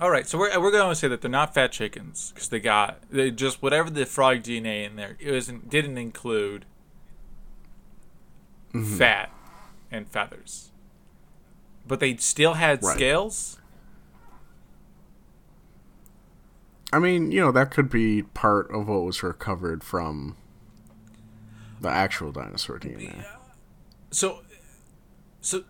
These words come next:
Speaker 2: Like, 'cause it sounds like they're just filling in the gaps, right?
Speaker 1: Yeah, but the issue I'm having is that, okay, okay, so you say that, like, like, frog, frog plus bird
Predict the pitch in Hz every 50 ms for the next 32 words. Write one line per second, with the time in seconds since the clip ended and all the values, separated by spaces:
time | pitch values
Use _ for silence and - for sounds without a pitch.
0 | - _ - _ - _ - - - - - - - - - - - - - _
1 | - - - - - - 123 120 - 131 120 127 - - 214 214 190 160 165 139
2 | - 120 113 107 113 - - - - - 139 123 117 113 107 98 87 82 82 -
3 | - 101 98 73 58 - - - - - - - - 220 190 160 135 160 160 190
4 | 185 190 196 208 - - 254 220 180 160 160 151 156 151 165 185 180 170 139 131
5 | 123 - - 135 123 120 117 113 120 - - - - 214 226 220 - 143 127 123
6 | 147 147 147 - 135 120 113 - 180 170 160 - 175 156 143 139 131 131 123 123
7 | 120 120 113 - - - 123 120 113 110 - - - - - - - 160 151 151
8 | 147 143 139 135 120 - - - - - - - - 165 170 170 165 160 156 -
9 | - 151 131 120 - 117 117 131 123 113 107 101 101 98 - -